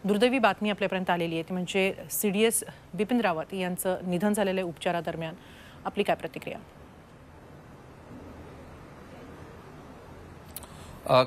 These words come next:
Speaker 2: खरोखरच, अ, ही दुःखद घटना आहे आणि, अ, बिपिन रावत हे अतिशय महत्त्वाचं व्यक्तिमत्व होतं. मी असं का म्हणतो, कारण, अ, ते दोन हजार सोळा पासून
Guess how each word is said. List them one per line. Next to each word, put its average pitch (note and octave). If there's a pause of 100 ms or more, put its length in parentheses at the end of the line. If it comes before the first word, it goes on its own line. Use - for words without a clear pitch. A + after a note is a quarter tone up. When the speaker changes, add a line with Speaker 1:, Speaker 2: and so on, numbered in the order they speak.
Speaker 2:
खरोखरच, F3
अ, D3+ (720)
ही A#2
दुःखद A#2+
घटना C3
आहे C#3+ (680)
आणि, D#3+
अ, D3+ (160)
बिपिन F#3
रावत F#3 (100)
हे G3
अतिशय G3+
महत्त्वाचं F3+
व्यक्तिमत्व D#3
होतं. D3+ (680)
मी C3
असं C#3+
का E3
म्हणतो, F3+
कारण, F3+
अ, C#3+
ते C#3+ (360)
दोन C#3
हजार C#3
सोळा C#3
पासून D3